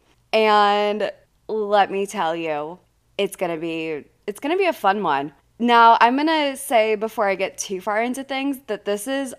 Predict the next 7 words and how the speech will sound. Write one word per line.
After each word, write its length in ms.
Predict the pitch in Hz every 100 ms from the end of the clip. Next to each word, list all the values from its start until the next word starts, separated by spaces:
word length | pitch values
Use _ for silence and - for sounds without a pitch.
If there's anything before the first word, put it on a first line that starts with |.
| _ _ _
all 240 | 208 190 202
gonna 240 | 196 190
be 280 | 175 165 165
my 240 | 170 160 - _ _
personal 520 | - 190 165 - 180
opinion 640 | 175 165 165 160 175 185 220 _ _ _
on 520 | 190 180 175 165 170